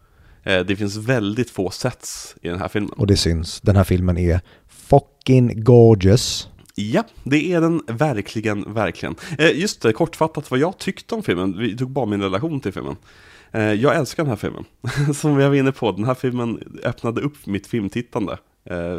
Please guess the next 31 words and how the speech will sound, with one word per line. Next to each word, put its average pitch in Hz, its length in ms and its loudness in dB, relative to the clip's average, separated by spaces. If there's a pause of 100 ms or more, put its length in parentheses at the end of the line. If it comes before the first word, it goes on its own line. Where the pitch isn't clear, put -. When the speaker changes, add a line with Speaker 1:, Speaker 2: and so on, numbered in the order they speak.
Speaker 1:
gjorde 110 360 -4
mig 104 200 0
till 107 100 -4
filmnörd. 101 580 -4
Gjorde... 101 380 -4 (300)
utan 143 280 2
den 143 60 0
här 143 80 0
filmen 120 300 0
så 117 160 -6
har 113 160 -2
vi 107 120 -2
ingen 98 160 -2
podcast - 440 -8
här 62 120 -4
idag, - 180 -12 (140)
skulle - 140 -10
jag 73 80 -6
säga. - 180 -8 (440)
Så, 95 480 -2
eh, 92 60 -2
jag, 101 340 -2
jag, 123 360 -4
jag 120 120 -4
tycker 143 140 -6
väldigt 110 220 -4
mycket 101 160 -4
om 104 120 -2
den 101 100 -4
här 90 80 -6
filmen. - 300 -12